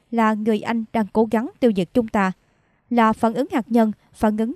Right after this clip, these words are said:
của chúng ta phải hoàn toàn rõ ràng." Ông tiếp tục, "Tại sao chúng ta phải tấn công các địa điểm năng lượng hạt nhân ở Ukraine? Chúng ta sẽ phải sống ở đó. Tại sao chúng ta cần Sunak hoặc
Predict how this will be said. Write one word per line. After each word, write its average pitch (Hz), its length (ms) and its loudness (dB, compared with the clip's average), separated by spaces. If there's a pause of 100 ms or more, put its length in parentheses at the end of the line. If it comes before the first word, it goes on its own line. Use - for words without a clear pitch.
của 202 140 2
chúng 277 220 -4
ta 214 280 -2 (260)
phải 240 320 0
hoàn 220 260 -4
toàn 202 360 -4
rõ 175 220 0
ràng." 185 220 0 (840)
Ông 247 220 0
tiếp 349 240 -6
tục, 214 160 4 (420)
"Tại 294 120 2
sao 294 240 -2
chúng 330 160 -6
ta 262 240 -2
phải 226 200 -2
tấn 294 260 -4
công 240 200 -2
các 330 220 -4
địa 220 120 0
điểm 196 260 -2 (140)
năng 233 180 -2
lượng 196 220 0
hạt 196 260 -6
nhân 214 240 -2
ở 214 160 -4 (100)
Ukraine? 196 300 0 (460)
Chúng 233 140 0
ta 202 220 -2
sẽ 226 180 -2
phải 208 160 0
sống 247 340 -2
ở 208 140 0
đó. 214 260 -2 (540)
Tại 277 140 2
sao 302 320 0
chúng 359 200 -8
ta 285 160 -2
cần 220 240 0
Sunak 226 460 -2 (160)
hoặc 226 200 -4